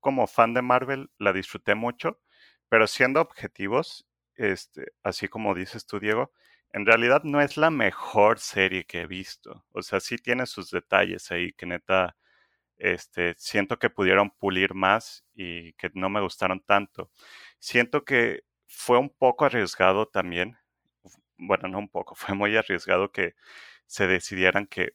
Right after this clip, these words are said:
un, un nuevo director, este,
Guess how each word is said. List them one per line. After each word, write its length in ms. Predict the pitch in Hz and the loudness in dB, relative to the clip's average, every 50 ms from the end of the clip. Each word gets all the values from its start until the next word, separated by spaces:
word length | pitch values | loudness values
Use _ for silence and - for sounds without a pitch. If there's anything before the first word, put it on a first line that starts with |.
| _ _ | _ _
un, 720 | - 98 92 92 95 95 92 95 95 95 95 92 87 82 _ _ _ _ _ _ _ _ _ _ _ _ _ _ _ _ _ _ _ _ - | -6 -4 -2 -2 -2 -2 -4 -4 -6 -6 -6 -8 -10 -12 _ _ _ _ _ _ _ _ _ _ _ _ _ _ _ _ _ _ _ _ -2
un 180 | 107 107 104 104 | -2 0 2 6
nuevo 260 | 104 101 104 113 110 | 6 6 6 6 6
director, 640 | 101 95 85 87 - _ - 95 90 - - - _ _ _ _ _ _ _ _ | 4 2 2 0 -4 _ 0 4 4 4 4 0 _ _ _ _ _ _ _ _
este, 760 | - 92 85 82 - - _ - 87 90 98 98 98 95 _ | -4 -4 -4 -4 -6 -14 _ -10 -8 -6 -6 -8 -10 -14 _